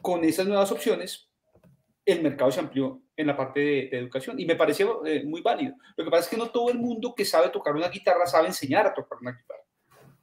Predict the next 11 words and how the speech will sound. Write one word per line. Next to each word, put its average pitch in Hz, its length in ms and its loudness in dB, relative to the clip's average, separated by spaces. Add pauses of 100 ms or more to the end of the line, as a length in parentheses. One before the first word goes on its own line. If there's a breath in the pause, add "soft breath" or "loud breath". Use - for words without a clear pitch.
Eso - 160 -8
es 131 60 -2
bien 139 160 4
difícil. 135 420 -6 (460)
Y 233 280 -2
algo 180 240 6
que 226 80 -4
me 214 80 -4
llama 170 200 0
la 208 80 6
atención, 180 460 -2